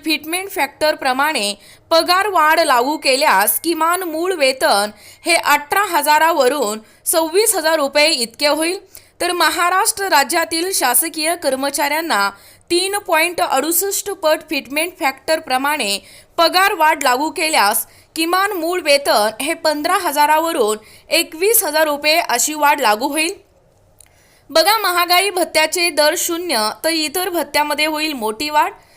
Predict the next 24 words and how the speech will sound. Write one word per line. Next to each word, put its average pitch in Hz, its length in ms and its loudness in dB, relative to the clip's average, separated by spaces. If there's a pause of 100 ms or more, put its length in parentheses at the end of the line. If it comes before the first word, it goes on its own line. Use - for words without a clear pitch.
(220)
नवीन 349 420 0
वेतन 359 380 0
आयोग 330 360 2
लागू 311 340 2
केल्यास 285 680 0
महागाई 311 560 0
भत्त्याचे 311 580 -4
दर 240 460 2 (360)
हे 330 100 0
पुन्हा 330 420 -2
शून्य 339 420 -2
टक्के 302 320 -4
होईल, 330 300 -4 (460)
तर 349 100 0
इतर 370 480 0
देय 330 340 0
भत्त्याचे 311 600 -2
दर 285 280 2
हे 320 160 0
वाढतील. 247 640 0 (300)
यामध्ये 330 460 2
घर 311 320 -2
भाडे 294 420 2 (100)
भत्ता, 262 600 0